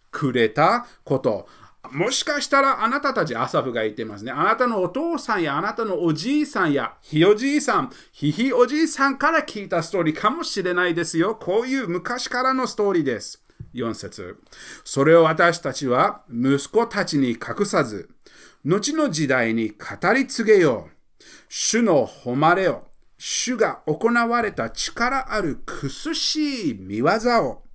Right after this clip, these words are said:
主はヤコブのうちに悟しを置き、イスラエルのうちに教えを定め、私たちの先祖に命じて、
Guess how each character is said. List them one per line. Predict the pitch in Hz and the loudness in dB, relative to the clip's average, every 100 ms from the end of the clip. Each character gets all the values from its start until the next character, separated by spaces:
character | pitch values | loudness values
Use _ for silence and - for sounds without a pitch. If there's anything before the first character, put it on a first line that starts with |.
| - - - - _ | -20 -20 -20 -20 _
主 | - - | -4 2
は | 147 - - - - - | 2 0 -12 -20 -20 -16
ヤ | 117 127 165 | -4 2 2
コ | 170 160 | 0 -2
ブ | 139 | 2
の | 135 131 | 2 2
う | 127 123 | 0 -2
ち | - | -4
に | 190 139 | 0 0
悟 | - - 147 202 | 0 -6 -4 -2
し | 175 - 185 | -2 -2 0
を | 135 - | 0 0
置 | 147 170 160 120 - - - 156 | 0 2 0 -6 -10 -20 -20 -8
き、 | - | 0
イ | 151 | 2
ス | - 226 | 2 2
ラ | 233 | 2
エ | 220 | 2
ル | 185 | 0
の | 160 | -2
う | 139 143 | -2 -4
ち | 139 - | -4 -4
に | 175 135 - | -2 -2 -4
教 | 127 135 - - | -6 -4 -2 0
え | 185 202 | 2 2
を | 139 | 0
定 | - - 127 165 220 | -6 -6 0 2 2
め、 | 202 - _ - - - | 0 -2 _ -20 -20 -16
私 | 107 185 208 202 | -8 -4 -4 -2
た | 170 | -4
ち | 139 127 | -4 -4
の | 123 | -4
先 | 117 - 185 196 | -4 0 0 0
祖 | 135 139 | 0 2
に | 165 | 2
命 | 120 127 165 220 | 2 2 2 0
じ | 208 240 | -4 -6
て、 | 233 233 | 0 0